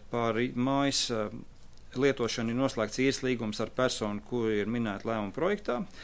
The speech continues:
Persona jau reiz pašvaldībai bija lūgusi šo, e, dzīvojamo māju atsevināt, un procedūra jau bija notikusi, un domas lēmums jau bija noteikts. E, bet šī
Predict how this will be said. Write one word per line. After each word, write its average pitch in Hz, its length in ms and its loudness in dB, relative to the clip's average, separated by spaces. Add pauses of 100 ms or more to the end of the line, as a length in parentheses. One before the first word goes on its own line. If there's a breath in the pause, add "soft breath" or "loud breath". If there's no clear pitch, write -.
(340 loud breath)
Persona 113 720 4 (160)
jau 110 240 -2
reiz 123 320 2
pašvaldībai 107 720 -2
bija 113 140 0
lūgusi 117 400 -2
šo, 107 140 -2 (100)
e, 107 320 -10
dzīvojamo 107 380 0
māju 110 180 0
atsevināt, 208 640 0
un 110 200 -2
procedūra 110 580 0
jau 101 100 -2
bija 107 160 -2
notikusi, 120 560 -4
un 107 160 -2
domas 120 240 0
lēmums 113 320 -2
jau 104 80 -2
bija 110 160 0
noteikts. 107 480 -2 (500 loud breath)
E, 101 380 -2 (320)
bet 123 260 4
šī - 220 -2